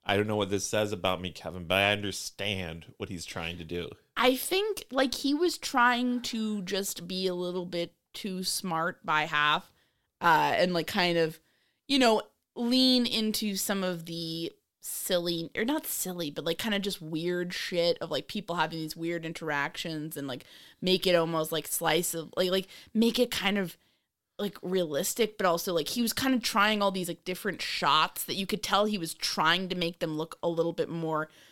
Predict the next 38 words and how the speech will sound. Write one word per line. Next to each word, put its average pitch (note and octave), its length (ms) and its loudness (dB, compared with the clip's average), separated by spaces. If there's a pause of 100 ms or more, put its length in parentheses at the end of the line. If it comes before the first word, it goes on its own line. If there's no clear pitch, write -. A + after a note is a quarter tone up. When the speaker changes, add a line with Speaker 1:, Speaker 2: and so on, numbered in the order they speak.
(300)
Speaker 2:
arty G3 460 8
or E3 160 2
interesting, B3+ 720 0 (380)
but A#3+ 100 8
it A3 140 8
was A#3 180 4
just, C4 180 2
like, A#3+ 360 6 (640)
it, A#2+ 320 -4
it, D3+ 400 -2
like, D#3+ 220 6 (460)
either A#3 640 4
he G#3+ 240 -4
couldn't A3+ 640 -2
do G3 220 -2
that G3 340 2
with F3+ 240 -4
whatever F3 400 0
setup E3+ 640 0
or D#3+ 320 -6 (100)
budget F3 400 2
they A3+ 200 0
had, A#3+ 540 0 (200)
or F3+ 460 6 (100)
it F3 200 -2
just, E3+ 340 0
he F#3 140 -4
didn't F3 240 -4
have D#3 320 0
the D3+ 80 -2
right D3 260 -2
ideas D3 640 -4
to - 120 -10
be D#3+ 120 -6
able - 160 -6
to C#3 100 -6
translate C#3+ 800 -6
that. B2+ 300 2